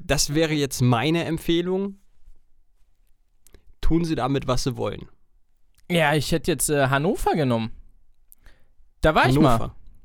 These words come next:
Speaker 2: Ja, nö, da, da, die haben
Speaker 1: Man
Speaker 2: so
Speaker 1: merkt,
Speaker 2: ein
Speaker 1: dass Sie nicht studiert haben. Das ist ja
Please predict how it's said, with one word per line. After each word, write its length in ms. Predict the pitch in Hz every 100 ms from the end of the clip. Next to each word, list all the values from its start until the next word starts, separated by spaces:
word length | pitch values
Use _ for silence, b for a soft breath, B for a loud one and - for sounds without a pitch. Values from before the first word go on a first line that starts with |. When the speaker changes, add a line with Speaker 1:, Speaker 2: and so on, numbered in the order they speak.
| - - - - - - B B B B -
Speaker 2:
Ja, 320 | 190 302 302
nö, 400 | 254 262 185 143
da, 280 | 127 147 151
da, 200 | 151 170
die 140 | 143 165
haben 60 |
Speaker 1:
Man 100 | 135
Speaker 2:
so 60 | 151
Speaker 1:
merkt, 120 | 170
Speaker 2:
ein 40 | 170
Speaker 1:
dass 140 | -
Sie 100 | 135
nicht 280 | 139 151 -
studiert 540 | - 104 - 95 -
haben. 320 | - - - - - b b b b
Das 180 | - 170
ist 180 | -
ja 100 | -